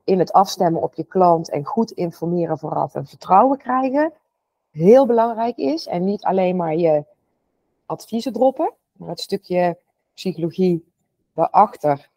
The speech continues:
eh, enorm belangrijk is. Ehm, even kijken, wat heb ik nog meer?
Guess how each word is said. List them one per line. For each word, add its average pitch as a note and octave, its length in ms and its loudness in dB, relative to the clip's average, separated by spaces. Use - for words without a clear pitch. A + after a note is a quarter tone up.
eh, D#3 640 -8
enorm F3+ 380 2
belangrijk B3+ 460 -4
is. - 420 -8
Ehm, F#3 920 -2
even A3 220 0
kijken, A3+ 180 4
wat F#3+ 120 0
heb F3+ 140 -2
ik E3+ 60 -8
nog D#3+ 200 -4
meer? G3+ 440 2